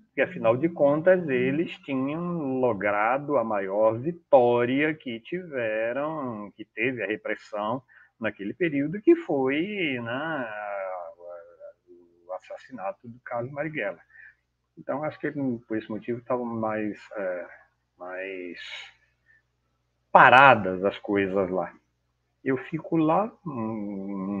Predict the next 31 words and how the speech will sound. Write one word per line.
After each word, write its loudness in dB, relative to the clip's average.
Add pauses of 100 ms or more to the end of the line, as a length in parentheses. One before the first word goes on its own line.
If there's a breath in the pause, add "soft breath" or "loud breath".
mês, 2
tal, -2 (300 loud breath)
porque 6
nesse, 8
de, 6
nesse 8
momento 6
o 0
dops 6
acabou 0
se -16
tornando 2 (480 soft breath)
mais 2
um -4
local 6
de 0
regularizar 6
as -6
prisões. -6 (600)
A 4
gente 0
era 0
preso -2
lá 4
na 4
oban, 0
mas -4
a 4
oban -2
era 2
um, -4